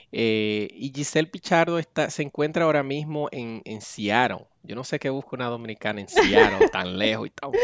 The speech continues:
Speaker 1: frío. Pero, eh, una emprendedora, mercadóloga, locutora profesional y voiceover. Vino desde, desde Santo Domingo a lograr lo que, lo que aquí le llaman el sueño americano.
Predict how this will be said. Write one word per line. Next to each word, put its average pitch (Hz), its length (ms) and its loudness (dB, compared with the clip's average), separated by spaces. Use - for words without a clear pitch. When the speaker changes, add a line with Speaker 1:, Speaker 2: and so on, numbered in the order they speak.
Speaker 1:
frío. 104 300 -2
Pero, 175 400 10
eh, 143 420 6
una 208 160 10
emprendedora, 175 720 8
mercadóloga, 143 1160 4
locutora 123 640 -4
profesional 117 1040 -4
y 117 140 -6
voiceover. 123 720 -2
Vino 123 360 0
desde, 123 1000 0
desde 123 300 0
Santo 120 320 -6
Domingo 120 420 -6
a 123 40 0
lograr 110 340 -2
lo 113 160 -8
que, 107 480 -6
lo 107 160 -10
que - 80 -8
aquí 110 220 -6
le 113 120 0
llaman 117 280 -4
el 107 80 -10
sueño 110 320 -10
americano. 107 720 -2